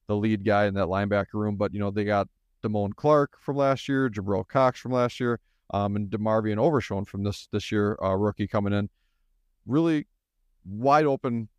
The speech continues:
and I think an, an opinion to who can be that L B two alongside of L V E. Um, and, you know, with that said, if they find a guy who can be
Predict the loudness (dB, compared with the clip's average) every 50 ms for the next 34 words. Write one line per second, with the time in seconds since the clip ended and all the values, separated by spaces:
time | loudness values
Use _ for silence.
0 | _ _ -6 -4 -2 -2 -2 -2 -2 -2 -2 -2 -2 -2 -2 -4 -4 -4 -2 -2
1 | -2 0 0 -2 -2 -2 -2 0 0 2 2 2 0 -2 -4 -6 _ _ _ -4
2 | -2 -2 0 0 0 -2 0 0 2 2 2 2 2 2 2 2 0 -2 -4 -4
3 | -2 -2 0 0 0 0 -2 -2 0 0 0 0 -2 -2 0 2 2 2 2 2
4 | 2 2 2 2 2 0 0 0 -2 -2 -2 -6 _ _ _ _ _ _ _ _
5 | _ -8 -6 -4 -4 -2 -4 -4 -6 -8 -12 _ _ _ -8 -4 -4 -2 -2 -4
6 | -4 -4 -4 -4 -2 0 -2 0 2 2 0 0 0 2 0 2 2 0 -2 -2
7 | -2 -2 -2 0 0 0 2 0 0 0 2 2 2 2 2 0 -4 -4 -4 -6
8 | -6 -6 -2 -2 0 0 0